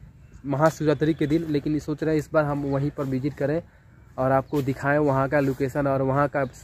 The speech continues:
माहौल जो है महाशिवरात्रि के दिन किस तरह रहता है और लोगों में किस तरह की curiosity और जो भगवान के प्रति श्रद्धा भक्ति भाव होती है, कितना खूबसूरत लगता है शिवरात्रि के दिन, कौन-, कैसा माहौल बनता है,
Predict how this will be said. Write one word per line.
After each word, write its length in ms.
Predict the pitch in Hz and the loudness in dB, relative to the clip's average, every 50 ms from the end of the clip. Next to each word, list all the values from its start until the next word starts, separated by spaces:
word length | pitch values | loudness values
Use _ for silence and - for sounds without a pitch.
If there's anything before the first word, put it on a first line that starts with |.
| - - | -20 -14
माहौल 400 | - 139 135 131 127 143 151 147 | -8 -4 -2 0 4 4 4 4
जो 140 | 117 135 147 | 2 0 -2
है 200 | 139 135 143 156 | 0 0 0 0
महाशिवरात्रि 800 | 151 143 135 131 143 147 147 - - 135 135 127 127 - - 143 147 | 0 0 0 0 0 -2 -2 -2 -2 0 2 2 2 0 -2 -4 -4
के 140 | - 143 | -4 -4
दिन 180 | 131 123 143 143 | -4 -2 -4 -4
किस 260 | 127 - 135 127 - | -4 -6 -8 -8 -4
तरह 140 | - 143 143 | -2 -2 -2
रहता 360 | 135 127 123 123 - - 143 | 0 0 -2 -4 -4 -4 -4
है 200 | 143 147 156 160 - - - - - - - - - - - | -2 -2 -4 -6 -8 -14 -20 -20 -20 -20 -20 -20 -14 -4 0
और 340 | 139 151 160 160 156 156 147 - - - - 135 | 2 4 4 4 4 2 -4 -10 -14 -8 -2 2
लोगों 280 | 139 143 139 156 165 | 2 4 4 4 2
में 120 | 165 160 147 | 2 2 0
किस 180 | - 156 - - | -2 -4 -2 0
तरह 160 | 165 160 151 | 2 2 2
की 220 | 143 160 156 156 131 - - - - - - - - - - - - - - - - | 2 2 0 0 0 -2 -12 -20 -20 -20 -20 -20 -20 -20 -20 -20 -20 -20 -18 -6 -2
curiosity 600 | 156 156 151 139 - 151 135 170 170 175 170 165 | 0 0 2 2 0 -2 0 2 2 4 6 6
और 380 | 151 147 147 151 151 151 - - - - - - - - - - - - - - - | 8 8 8 8 6 4 2 -2 -8 -20 -20 -20 -20 -20 -20 -20 -20 -20 -20 -12 -4
जो 420 | 123 147 156 156 151 151 147 123 - - - - - - - - - - | 0 2 4 4 4 4 2 0 -4 -12 -20 -20 -20 -20 -20 -20 -12 -6
भगवान 320 | 135 135 123 135 147 151 147 | -4 0 2 2 4 2 2
के 80 | 156 | 0
प्रति 380 | 147 - 156 147 127 - 147 143 | 0 0 0 0 0 0 -2 -2
श्रद्धा 400 | - - 139 123 123 147 147 143 | -2 -4 -4 -2 0 0 0 0
भक्ति 300 | 120 123 120 - - 151 | 0 -2 -6 -4 -4 -2
भाव 240 | 135 139 139 139 139 | 0 2 2 2 2
होती 320 | 135 135 127 - 151 139 | 0 -2 -2 -2 -2 0
है, 180 | 139 139 143 - - - - - - - - - - - - - - - | 0 -2 -4 -6 -10 -18 -20 -20 -20 -20 -20 -20 -20 -20 -20 -20 -14 -10
कितना 300 | - 151 - 156 160 170 | -8 -6 0 4 6 6
खूबसूरत 460 | 156 - - 139 131 - 151 156 151 151 | 4 4 0 -8 -4 0 0 0 2 2
लगता 320 | 143 139 127 147 151 147 | 0 0 0 0 0 0
है 240 | 143 143 151 165 - - - - - - - - - - - - - | 0 0 0 -2 -6 -12 -20 -20 -20 -20 -20 -20 -20 -20 -16 -6 0
शिवरात्रि 360 | 151 147 135 123 - 151 156 | 2 2 2 2 2 0 0
के 140 | 139 - 143 | 0 0 0
दिन, 220 | 131 147 151 156 | 0 0 0 -2
कौन-, 400 | - - - 143 147 143 135 - | -4 -6 -4 -2 -2 -2 -2 -4
कैसा 340 | - - 143 135 - - 156 | -4 -4 -4 -2 0 0 2
माहौल 380 | 147 143 135 127 131 147 151 143 | 2 2 2 2 4 2 2 4
बनता 380 | 135 143 143 135 - 143 139 | 4 2 2 2 2 2 2
है, 240 | 139 139 143 160 151 | 2 2 -2 -4 -6